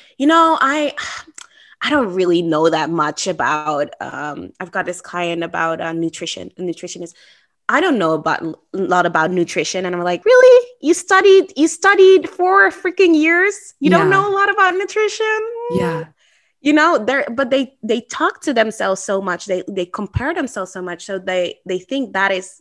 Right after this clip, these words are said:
Speaker 1: that is a reality. That is
Speaker 2: Mm-hmm.
Speaker 1: the honest truth. And it's not.
Speaker 2: Yeah. And I think too, when it comes to, like, fear of failure,
Speaker 1: Mm.
Speaker 2: having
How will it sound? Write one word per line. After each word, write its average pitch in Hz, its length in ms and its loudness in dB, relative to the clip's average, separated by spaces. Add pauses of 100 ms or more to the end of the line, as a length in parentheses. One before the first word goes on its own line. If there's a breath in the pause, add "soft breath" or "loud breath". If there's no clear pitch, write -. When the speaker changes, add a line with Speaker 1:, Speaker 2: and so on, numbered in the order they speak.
(140)
Speaker 1:
that 226 100 0
is 240 160 -4
a 165 60 -4
reality. 165 580 -6 (160)
That 196 240 0
is 208 140 0
Speaker 2:
Mm-hmm. - 20 -6
Speaker 1:
the - 160 -2
honest 180 240 -8
truth. 240 320 -12 (400)
And 185 100 -4
it's 175 140 -6
not. - 240 -8 (540)
Speaker 2:
Yeah. 156 520 -12
And 190 120 2
I 190 80 4
think 185 260 -2
too, - 180 -4
when 185 100 0
it 175 80 -6
comes 160 340 -8
to, 156 280 -6
like, 156 140 -8
fear 156 300 -4
of 156 100 -8
failure, 165 480 -2
Speaker 1:
Mm. 208 60 -12
Speaker 2:
having 160 540 -2